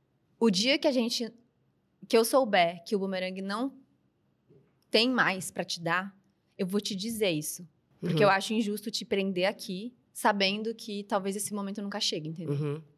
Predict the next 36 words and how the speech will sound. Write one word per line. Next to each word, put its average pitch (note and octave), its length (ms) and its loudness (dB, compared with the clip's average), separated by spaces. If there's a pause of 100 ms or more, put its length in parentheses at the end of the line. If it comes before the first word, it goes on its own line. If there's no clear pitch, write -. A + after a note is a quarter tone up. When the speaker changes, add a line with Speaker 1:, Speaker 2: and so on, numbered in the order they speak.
(460)
Speaker 1:
Outra F#3 280 -2
grande F3 280 -2
mulher. F#3 300 -2
Um E3+ 40 2
Speaker 2:
Outra E3 200 2
Speaker 1:
beijo, G#3 120 2
Vicky F3 140 -4
Speaker 2:
grande D#3+ 180 2 (120)
Speaker 1:
Zambrano. E3+ 120 2
Speaker 2:
mulher. G#3 240 2
Speaker 1:
Muito C#3+ 160 -4
obrigada. F#3 360 -6 (800)
E, F#3+ 480 -4
e A#3 120 2
aí G#3 100 4
rolou A#3+ 320 0
esse A#3 160 -8
momento, A#3+ 400 -2
que - 100 -8
eu F3 60 -4
também F3+ 220 -6
meio F#3 160 -4
que F#3 120 -20
queria F#3+ 220 -2
que F#3 100 -8
não F#3 120 -4
acontecesse, B3+ 640 -2
mas C#4 200 -2
ele C4 160 0
acabou C4+ 280 -2
acontecendo. C4 640 -6
Speaker 2:
Sim. D3+ 400 -2 (480)
Speaker 1:
Em G3 140 0
dois F#3+ 180 0
mil F#3 180 -4
e G3+ 480 -4